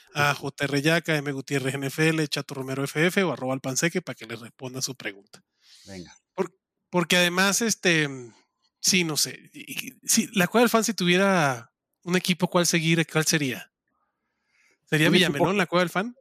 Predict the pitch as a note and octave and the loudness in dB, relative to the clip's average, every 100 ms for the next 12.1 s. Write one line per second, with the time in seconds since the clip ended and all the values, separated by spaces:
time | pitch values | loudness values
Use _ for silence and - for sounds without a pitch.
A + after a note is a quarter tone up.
0 | _ - - G#3 F3 G3 G3+ G#3 A3 F3+ | _ -12 -12 -6 2 4 4 2 0 0
1 | D3+ D#3 F3+ F3+ F3 D#3+ F3 E3 - - | 0 2 2 0 -4 -2 -2 -2 -4 -4
2 | B2 C#3 - F#3 - C3+ A#2 A2 G2+ E3+ | 0 2 2 2 -2 -4 -6 -8 -8 -8
3 | E3 B2 A#2 - A2+ A2+ A2+ A2+ F3+ C#3 | -8 -10 -10 -16 -12 -8 -4 0 2 0
4 | D3+ A#2+ C3+ - - A#2+ C#3+ D3+ D#3 D3+ | -4 -4 -4 -2 -2 0 0 0 -2 -4
5 | F#3+ F#3+ G#3 C#3+ D3+ G3+ C#3+ D#3+ D#3 C#3 | -6 -6 -6 -6 -6 -6 -6 -4 -4 -4
6 | C3 - A2+ B2+ A#2+ F#2+ - F#2+ G#2 A2 | -6 -4 -4 -2 -4 -8 -12 -10 -8 -6
7 | G#2 A2+ G2 D#2+ _ _ D#3+ D#3+ D3+ - | -4 -4 -6 -16 _ _ -2 0 0 -2
8 | - B2+ B2 A#2+ A#2+ A#2+ A#2 A#2 B2 C3 | -6 -6 -2 0 0 0 -2 -2 0 -2
9 | A2+ F2+ - _ - _ _ - C3 C3+ | -4 -8 -12 _ -20 _ _ -6 -2 0
10 | C#3 C3+ D3 - G#3+ A3 A3+ G3 F#3 F#3 | 0 0 0 0 2 2 2 2 2 2
11 | E3 C3+ C3 C#3+ D3+ F3+ F#3 E3 C#3 C#3 | 0 -2 0 0 0 -4 -2 -2 0 -4